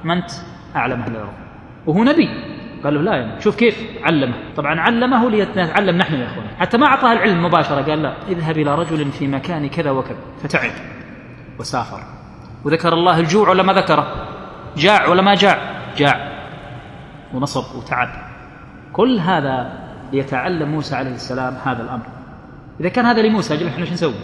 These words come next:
فإذا أعطانا الله علم يا جماعة، ما جاءت بهرج به على الناس: "وأنتم ما تفهموا، وأنتم ما تفقهوا". وبعض المعلمين الآن يجي للطلاب: "أنتم ما تفهموا شيء، أنتم ما عندكم شيء"،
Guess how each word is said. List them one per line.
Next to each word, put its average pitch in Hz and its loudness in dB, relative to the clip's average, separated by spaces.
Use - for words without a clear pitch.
فإذا 147 2
أعطانا 226 2
الله 202 2
علم 180 2
يا 165 2
جماعة، 170 0
ما 339 0
جاءت 196 -4
بهرج 135 -2
به 120 -6
على 113 -6
الناس: 113 -10
"وأنتم 131 -4
ما 131 0
تفهموا، 120 -6
وأنتم 139 -6
ما 123 -4
تفقهوا". 131 -4
وبعض 156 2
المعلمين 147 2
الآن 143 -2
يجي 139 -2
للطلاب: 135 0
"أنتم 139 -4
ما 139 0
تفهموا 139 -6
شيء، 143 -2
أنتم 160 -6
ما 147 -4
عندكم 139 -6
شيء"، 135 -10